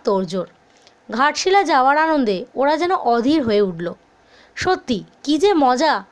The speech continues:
কিন্তু এবারেও সেই একই সমস্যা পঞ্চু। পঞ্চুর জন্যই তো যত রাজ্যের চিন্তা, অথচ ওকে ফেলে কোথাও যাওয়ার কথা মনেও আনা যায় না। বিশেষ করে এবারে আবার রাতের গাড়ি নয়, দিনের গাড়ি।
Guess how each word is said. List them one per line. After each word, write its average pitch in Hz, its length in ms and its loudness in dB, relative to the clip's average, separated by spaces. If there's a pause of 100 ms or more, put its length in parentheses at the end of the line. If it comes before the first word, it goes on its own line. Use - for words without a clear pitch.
(360)
কিন্তু 359 180 -4
এবারেও 302 640 2
সেই - 300 -6
একই 302 400 0
সমস্যা 208 500 -2
পঞ্চু। 202 440 -4 (800)
পঞ্চুর 359 400 0
জন্যই 392 360 2
তো 214 300 -2
যত 262 240 0
রাজ্যের 285 440 0
চিন্তা, 196 440 -4 (520)
অথচ 302 360 -2 (200)
ওকে 285 240 -4
ফেলে 294 380 -2
কোথাও 277 380 -2
যাওয়ার 240 360 0
কথা 277 300 -2
মনেও 233 440 -2
আনা 226 240 -2
যায় 180 220 -4
না। 175 160 -10 (640)
বিশেষ 302 360 -4
করে 240 380 0 (240)
এবারে 320 380 0
আবার 285 440 0
রাতের 247 380 -2
গাড়ি 202 220 -2
নয়, 170 200 -10 (420)
দিনের 269 380 0
গাড়ি। 175 240 -4